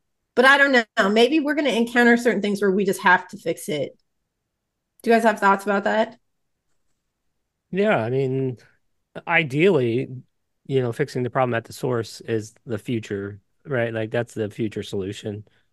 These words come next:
Speaker 2: I know with our clients, a lot of times we have to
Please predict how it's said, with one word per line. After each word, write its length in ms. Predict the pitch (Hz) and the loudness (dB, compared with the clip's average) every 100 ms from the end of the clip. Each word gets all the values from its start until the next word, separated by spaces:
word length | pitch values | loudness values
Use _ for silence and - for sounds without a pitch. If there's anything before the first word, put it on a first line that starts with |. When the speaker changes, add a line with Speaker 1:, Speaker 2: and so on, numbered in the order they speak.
| _ _ _ _ _ _ - | _ _ _ _ _ _ -4
Speaker 2:
I 100 | 139 | 0
know 580 | 147 131 120 - - - | 2 2 0 -4 -12 -10
with 200 | 143 123 | -4 -2
our 120 | 120 | -2
clients, 640 | - 135 131 117 113 - - | 0 2 2 2 -2 -8 -14
a 80 | 120 | -6
lot 180 | 117 113 | -2 -2
of 100 | 110 | -2
times 640 | 120 113 110 113 - - _ _ _ _ _ _ | -4 -4 -4 -8 -12 -20 _ _ _ _ _ _
we 220 | 120 110 | -6 -4
have 300 | 113 117 113 | -2 -2 -4
to 200 | - 104 | -6 -10